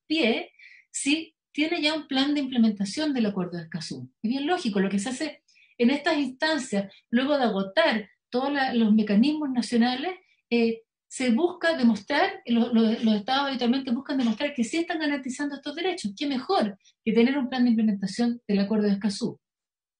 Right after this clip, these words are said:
Y justamente por esta obligación de agotar las instancias internas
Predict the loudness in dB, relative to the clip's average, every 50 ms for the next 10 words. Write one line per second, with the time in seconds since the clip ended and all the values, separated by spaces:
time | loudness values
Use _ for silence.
0 | _ _ _ _ _ _ _ _ -10 -8 -8 -4 -2 0 0 0 0 -2 0 -2
1 | 0 -2 -2 -2 0 0 0 0 0 -2 -6 -6 -4 -2 0 2 2 0 0 -2
2 | -6 -2 0 0 0 0 -2 -4 -2 -4 -4 -4 -2 2 2 2 2 2 0 2
3 | 2 0 0 0 0 2 2 2 0 0 -6 -12 -18 _